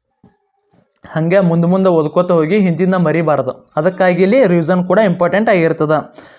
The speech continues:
ಅದಕ್ಕಾಗಿ ಆರು ದಿನ ಏನು ಓದಿರ್ತಿರಲ್ಲ, ಆರು ದಿನದ್ದು ಒಂದು ದಿನ ಒಳ್ಳೆ ರಿವಿಷನನ್ನು ಮಾಡ್ಕೊರಿ. ಅಂದಾಗ ಮಾತ್ರ ನಿಮಗೆ ಇಲ್ಲಿ ಯಾವುದೇ ಒಂದು ಸಬ್ಜೆಕ್ಟ್ಗೆ ಸಂಬಂಧಿಸಿದ ಸ್ಟಡಿ ಮಾಡಿದ್ರಪ್ಪ ಅಂದ್ರೆ ಅದು ಪರ್ಫೆಕ್ಟಾಗಿ ನಿಮ್ದು ತಲೆಯಲ್ಲಿ ಉಳಿತೈತಿ. ಅದಕ್ಕಾಗಿ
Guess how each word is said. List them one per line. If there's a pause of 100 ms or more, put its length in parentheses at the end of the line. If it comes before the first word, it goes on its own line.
(120)
ಅದಕ್ಕಾಗಿ
ಆರು
ದಿನ
ಏನು
ಓದಿರ್ತಿರಲ್ಲ,
ಆರು
ದಿನದ್ದು
ಒಂದು
ದಿನ
ಒಳ್ಳೆ
ರಿವಿಷನನ್ನು
ಮಾಡ್ಕೊರಿ. (420)
ಅಂದಾಗ
ಮಾತ್ರ
ನಿಮಗೆ
ಇಲ್ಲಿ
ಯಾವುದೇ
ಒಂದು
ಸಬ್ಜೆಕ್ಟ್ಗೆ
ಸಂಬಂಧಿಸಿದ
ಸ್ಟಡಿ
ಮಾಡಿದ್ರಪ್ಪ
ಅಂದ್ರೆ
ಅದು
ಪರ್ಫೆಕ್ಟಾಗಿ
ನಿಮ್ದು
ತಲೆಯಲ್ಲಿ
ಉಳಿತೈತಿ.
ಅದಕ್ಕಾಗಿ